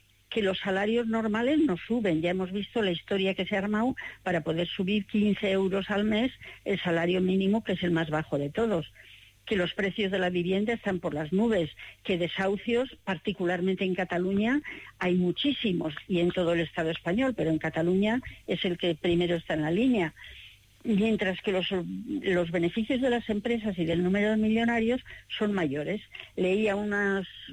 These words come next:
unos datos de que los salarios de los ejecutivos del ibex, que son las grandes empresas de este país, como todos sabemos, según qué datos leas, están entre cuatro coma tres y dos coma tres millones al año cada uno. O sea, son cifras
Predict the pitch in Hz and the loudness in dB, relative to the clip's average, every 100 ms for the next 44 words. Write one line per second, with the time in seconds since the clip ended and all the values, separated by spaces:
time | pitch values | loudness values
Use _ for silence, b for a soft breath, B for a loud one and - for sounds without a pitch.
0 | - - 202 202 196 240 240 247 240 202 | -14 -4 0 0 0 -2 -2 -2 0 -2
1 | 185 170 160 165 175 202 208 208 196 190 | 0 0 0 -2 0 2 2 2 0 -2
2 | 208 190 196 220 202 196 202 233 240 190 | -8 -4 -2 0 0 2 2 4 4 2
3 | 220 - - B _ 165 170 160 156 175 | 0 -6 -14 B _ -4 0 0 0 0
4 | 175 170 175 175 170 170 165 160 175 185 | 2 2 -2 -2 -2 -2 -2 -4 -6 -2
5 | 190 196 - B B - 175 170 170 180 | -2 -2 -8 B B -2 0 2 0 0
6 | - 196 214 208 233 B B B - - | 0 0 2 0 -2 B B B -6 -2
7 | 190 226 214 208 208 214 220 240 240 226 | 2 2 2 0 -2 -2 -4 0 2 2
8 | 247 - 196 - 214 196 185 175 - 233 | 0 -6 -10 -4 0 0 0 -2 0 -2
9 | 240 233 233 220 240 262 - B B 277 | -2 -4 -2 -2 0 -2 -4 B B -6
10 | 185 233 226 233 226 233 240 233 196 190 | 0 0 0 -2 -2 0 -2 0 -2 0
11 | 220 226 214 202 202 214 233 277 B - | 2 2 0 -2 0 2 2 0 B -10
12 | - 165 165 226 262 185 - B B 87 | -6 -2 2 4 4 2 -6 B B -10
13 | 76 156 - 185 190 202 196 226 | -6 -6 -2 -2 0 -2 0 -2